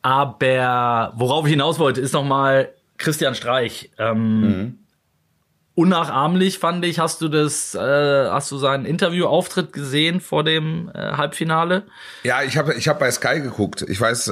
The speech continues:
Speaker 2: ich weiß nicht, wo du's gesehen hast.
Speaker 1: Äh,
Speaker 2: Ich hab
Speaker 1: ich
Speaker 2: bei
Speaker 1: hab's
Speaker 2: Sky geguckt und war, war so, war so überrascht, wie, mm, unempathisch,
Speaker 1: <laughs>
Speaker 2: äh,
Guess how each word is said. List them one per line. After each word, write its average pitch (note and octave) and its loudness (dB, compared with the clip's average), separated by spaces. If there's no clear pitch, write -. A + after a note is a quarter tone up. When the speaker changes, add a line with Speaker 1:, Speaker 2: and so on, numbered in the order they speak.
Speaker 2:
ich G#2 -2
weiß A#2+ 0
nicht, A#2+ 2
wo A2+ 2
du's C3+ 0
gesehen F#2+ 0
hast. C#3+ 2
Speaker 1:
Äh, D#3 4
Speaker 2:
Ich D#3+ 2
hab D#3+ 0
Speaker 1:
ich B2 2
Speaker 2:
bei D3+ 2
Speaker 1:
hab's A2+ -2
Speaker 2:
Sky A#2+ 0
geguckt C#3 -4
und A2+ -4
war, A2 2
war A#2 4
so, A#2+ -2
war G2+ 4
so A#2+ -2
überrascht, G#2+ 0
wie, A2+ 0
mm, F2+ -4
unempathisch, A2+ -2
Speaker 1:
<laughs> - -
Speaker 2:
äh, - 2